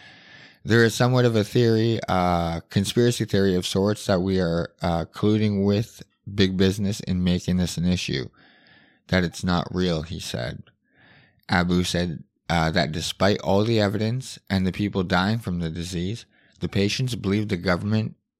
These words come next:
concocted covid nineteen to control people's lives. "I think it's a collision of different world,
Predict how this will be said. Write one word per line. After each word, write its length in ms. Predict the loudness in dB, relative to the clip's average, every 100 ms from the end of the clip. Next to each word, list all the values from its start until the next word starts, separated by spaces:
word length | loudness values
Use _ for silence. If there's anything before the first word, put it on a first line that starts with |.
| _
concocted 760 | -4 -2 2 2 2 -2 -4 -2
covid 300 | 0 0 2
nineteen 460 | 0 -2 -2 -4
to 100 | -4
control 340 | -6 -6 -4 -2
people's 480 | -2 -6 -6 -8 -4
lives. 560 | -4 -4 -8 -14 -18 -20 _ _ _ _ -20 -20 -12
"I 220 | 2 2
think 220 | 4 2 2
it's 180 | 2
a 160 | 2 0
collision 380 | 2 2 4 2
of 120 | 0
different 300 | 0 0 -4
world, 320 | -4 -4 -4